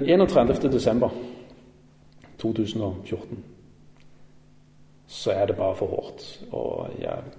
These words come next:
tar ut og løper en tur. Jeg våkner den her morgenen og ligger og græder i min seng. Tar ut og løper en tur, fordi det pleier å hjelpe litt på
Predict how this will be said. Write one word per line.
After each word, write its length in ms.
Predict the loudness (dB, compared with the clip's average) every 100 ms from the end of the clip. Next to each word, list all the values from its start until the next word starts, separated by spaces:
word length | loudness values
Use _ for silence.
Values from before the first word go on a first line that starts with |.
| -12
tar 160 | 2 4
ut 120 | 6
og 100 | 8
løper 280 | 8 8 6
en 80 | 6
tur. 200 | 6 6
Jeg 120 | 8
våkner 280 | 8 8 6
den 160 | 6
her 80 | 6
morgenen 640 | 6 6 6 4 -2 -6 -8
og 480 | -2 -2 -2 -4 0
ligger 220 | 2 4
og 100 | 2
græder 280 | 2 2 2
i 80 | -2
min 140 | -4
seng. 240 | -6 -6 -8 -16 -20 -20 -20 -20 -20 4
Tar 80 | 6
ut 80 | 8
og 80 | 10
løper 300 | 10 10 8
en 80 | 6
tur, 200 | 4 4
fordi 220 | 4 4
det 140 | 6 6
pleier 240 | 8 8
å 80 | 8
hjelpe 300 | 8 6 2
litt 80 | 4
på 80 | 4